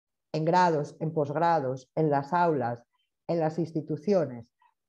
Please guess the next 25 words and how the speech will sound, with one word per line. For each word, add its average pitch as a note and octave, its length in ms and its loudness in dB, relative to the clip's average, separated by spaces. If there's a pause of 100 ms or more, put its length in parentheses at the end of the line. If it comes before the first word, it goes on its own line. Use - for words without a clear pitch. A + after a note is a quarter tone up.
(140)
para G#3 600 4
reconocer G#3 640 0
competencias G3 560 -6
profesionales, C3 840 -10 (300)
para F3 400 0
abogar F3+ 680 4
por G3 360 2 (260)
la D3 160 -2
mejora F#3 480 2
de G3 80 0
las D3+ 160 -2
competencias D3 640 -10
digitales B2+ 800 -4 (360)
y A3 140 2
certificar G3 960 2 (180)
esas D#3 280 -6
competencias D3 640 -6
digitales D3+ 680 -6 (140)
a E3+ 120 0
nivel, F3+ 600 4 (380)
em, C#3+ 440 0 (100)
estatal, G#3+ 840 2
a C#3+ 80 -4
nivel D3+ 340 -4
nacional, F#3 760 -2